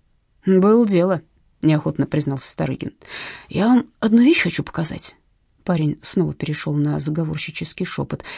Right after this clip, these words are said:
и отошёл от кабинета начальника к столу, над которым ярко светила бронзовая бра.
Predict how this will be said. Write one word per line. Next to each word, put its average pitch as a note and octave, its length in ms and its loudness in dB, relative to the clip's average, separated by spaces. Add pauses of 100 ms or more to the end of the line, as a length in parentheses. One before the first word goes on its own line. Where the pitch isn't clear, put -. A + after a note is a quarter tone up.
(180)
и E3+ 80 -2
отошёл E3 340 -2
от D#3 120 -2
кабинета D#3+ 400 0
начальника A3+ 580 0
к G#3+ 100 -12
столу, G3+ 460 -4 (320)
над E3 160 0
которым D#3+ 300 0
ярко F3+ 380 -2
светила E3+ 540 -2
бронзовая D#3+ 560 0
бра. - 300 -6